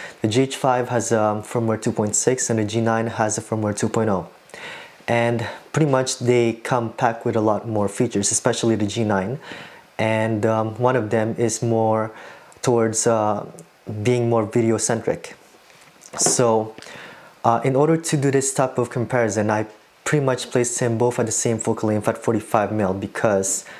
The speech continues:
um, if I can remember correctly, it's, let's see. The G nine right now has the thirty-five mil to one hundred mil zoom lens, um, f two point eight, and my G H five has the one for the forty-five mil f one point two.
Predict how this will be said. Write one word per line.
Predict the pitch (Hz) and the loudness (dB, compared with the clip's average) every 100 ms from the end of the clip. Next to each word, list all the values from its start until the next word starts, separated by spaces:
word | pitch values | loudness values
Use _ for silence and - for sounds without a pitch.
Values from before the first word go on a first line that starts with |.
| - - - - | -20 -20 -20 -4
um, | 117 117 120 120 | 0 2 0 -2
if | 120 - | -2 0
I | 131 | 2
can | 123 | 4
remember | 117 120 120 120 | 2 2 0 0
correctly, | - 117 117 135 | 0 0 0 -2
it's, | 131 - | -2 -4
let's | 123 120 | -4 -2
see. | - - - - 104 - - - - - - - - - - - - - | -4 -4 -8 -8 -10 -12 -18 -20 -20 -20 -20 -20 -20 -18 -16 -14 -16 -2
The | 123 | 0
G | 104 147 | 2 4
nine | 135 131 | 4 4
right | 123 117 | 2 2
now | 123 127 135 | 2 2 0
has | 123 - 120 117 | -4 -2 0 0
the | 123 117 113 107 107 | -2 2 4 4 2
thirty-five | - 135 131 - 120 110 | 2 0 0 0 0 0
mil | 113 113 113 | 0 0 0
to | 113 - 120 | -2 0 2
one | 110 117 | 2 0
hundred | 113 113 110 | 0 0 0
mil | 110 107 104 107 - - - 110 | 0 0 0 -4 -12 -18 -6 0
zoom | 110 131 | 2 2
lens, | 110 107 139 - - - - - - | 2 0 0 0 -2 -4 -18 -16 -2
um, | 113 113 110 110 117 - | 2 2 2 -2 -4 -2
f | 117 | -2
two | - 120 | 0 0
point | 117 113 | 0 0
eight, | 104 - - - - - - - - 123 | -2 -4 -10 -14 -20 -20 -20 -20 -8 -2
and | 120 120 120 113 - - _ - - | 0 0 -2 -6 -12 -20 _ -20 -2
my | 117 117 | 2 2
G | 110 127 | 4 2
H | 123 | 0
five | - 131 113 | 0 2 2
has | 117 113 | -2 -2
the | 117 | 0
one | 117 | -2
for | 117 - 110 | -2 -2 -2
the | |
forty-five | 104 - 120 - 120 113 | 0 0 -2 2 0 0
mil | 110 104 101 - | 0 -2 -2 -2
f | 107 - | -2 0
one | 117 107 | -2 -2
point | 104 98 | -2 -2
two. | - 104 | 0 -2